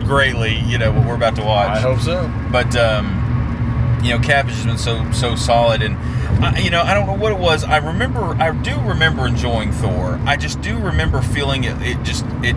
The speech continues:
Speaker 1: just lacked a little. It did not feel epic enough to me.
Speaker 2: Yeah.
Speaker 1: That, that as, again, kind of going into the fact that Thor is,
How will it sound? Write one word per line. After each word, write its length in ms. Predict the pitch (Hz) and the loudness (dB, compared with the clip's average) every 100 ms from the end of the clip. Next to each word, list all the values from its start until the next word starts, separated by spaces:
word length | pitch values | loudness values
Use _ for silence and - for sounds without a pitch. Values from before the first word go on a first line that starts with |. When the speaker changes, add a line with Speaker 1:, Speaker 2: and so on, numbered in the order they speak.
| - | 0
Speaker 1:
just 220 | 123 120 - | -2 -2 0
lacked 420 | 123 131 139 120 | 2 4 2 -2
a 60 | |
little. 560 | 113 120 120 117 107 104 - 123 - - - - - - - - | -4 -2 -2 -2 -2 -4 -4 -4 -4 -4 -4 -4 -4 -4 -4 -2
It 80 | 160 | 0
did 120 | 165 | 2
not 220 | 165 185 175 | 2 2 0
feel 240 | 156 135 | -2 0
epic 360 | 131 127 131 117 | 2 2 2 -2
enough 320 | 107 110 - | 0 0 0
to 180 | - 110 | -2 -4
me. 280 | 98 98 95 | -4 -4 -2
Speaker 2:
Yeah. 480 | - - 123 - 123 | -2 0 0 0 0
Speaker 1:
That, 220 | 117 - | -2 0
that 320 | 139 151 - | 0 0 0
as, 180 | 165 156 - - - | 2 0 -2 -4 -2
again, 380 | 160 147 170 165 | -2 0 0 0
kind 200 | - 185 | -2 -2
of 100 | 175 | -2
going 180 | 156 151 | 0 0
into 120 | 131 | 0
the 40 | 120 | 0
fact 220 | 139 123 | 0 0
that 80 | 127 | -2
Thor 420 | 120 - 147 139 135 | -2 0 2 2 0
is, 840 | 135 147 131 113 98 - - - | 0 2 2 0 0 -2 0 -2